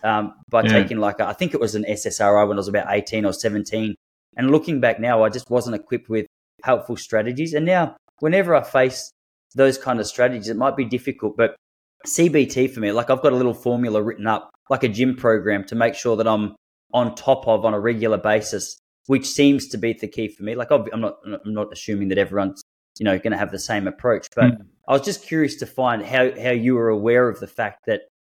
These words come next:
Speaker 1: that was an overused, uh, tool to try and help get people through that phase.
Speaker 2: Oh, look, I just knew too many clients on it.
Speaker 1: Mm.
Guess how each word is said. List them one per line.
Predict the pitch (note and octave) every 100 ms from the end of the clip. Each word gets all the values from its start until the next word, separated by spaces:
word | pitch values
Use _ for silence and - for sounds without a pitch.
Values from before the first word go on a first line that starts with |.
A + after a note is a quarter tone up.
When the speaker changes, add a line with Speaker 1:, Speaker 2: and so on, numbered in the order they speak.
| _
Speaker 1:
that | B2+ B2
was | A2
an | A2 A2
overused, | A#2 A#2 G#2+ G2 A2 A2 G2+ - - -
uh, | G#2 G#2 G2 -
tool | - B2+ G2+
to | G#2+
try | -
and | A2
help | G#2+ A2
get | A#2+ -
people | A2+ G#2
through | - A2+
that | A#2 -
phase. | - F2+ - -
Speaker 2:
Oh, | D#3+ D#3+ D3+ D3
look, | E3+ E3 - _
I | D3+ - F3 F3+
just | D#3+ C3
knew | B2 A#2
too | G#2 C3
many | A2+ G#2
clients | - G#2 A2 E3 -
on | A2+ F#2+
it. | - _ _ _ G#2
Speaker 1:
Mm. | G#2 F#2 E2+